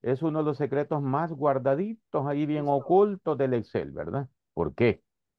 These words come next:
Speaker 1: Porque nosotros esperamos ver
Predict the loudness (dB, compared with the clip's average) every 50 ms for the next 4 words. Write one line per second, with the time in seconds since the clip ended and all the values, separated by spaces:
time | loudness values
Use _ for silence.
0 | _ _ _ _ _ _ _ _ _ _ _ _ _ _ _ _ _ _ -2 -2
1 | 0 0 -2 -2 -2 0 0 0 0 2 0 0 2 4 4 4 4 4 2 2
2 | 2 4 4 4 4 2 0 0 0 0 0 0 0 -2 -4